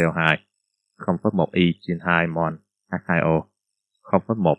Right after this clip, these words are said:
T trên hai mol N hai. Và khai thác các chữ kiện đề bài. N C O hai ở đây chính là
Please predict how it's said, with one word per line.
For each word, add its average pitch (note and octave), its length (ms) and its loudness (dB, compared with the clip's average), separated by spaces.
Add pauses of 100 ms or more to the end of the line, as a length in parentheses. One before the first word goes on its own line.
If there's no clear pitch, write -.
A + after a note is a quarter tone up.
(140)
T - 20 4
trên E2+ 520 2
hai E2+ 220 -2
mol E2+ 280 -2 (520)
N D2+ 60 -12 (200)
hai. E2+ 220 -2 (720)
Và E2+ 280 4 (220)
khai F2 220 0
thác G2+ 100 -4 (100)
các G#2 200 -8
chữ F2 60 2 (180)
kiện C#2 260 -4
đề D2 80 0
bài. D2 220 0 (360)
N F2 40 0
C D#2 300 0
O F2 200 0
hai E2+ 80 -2
ở F2+ 60 -2
đây E2 220 0
chính F#2 140 -6
là F#2 220 -6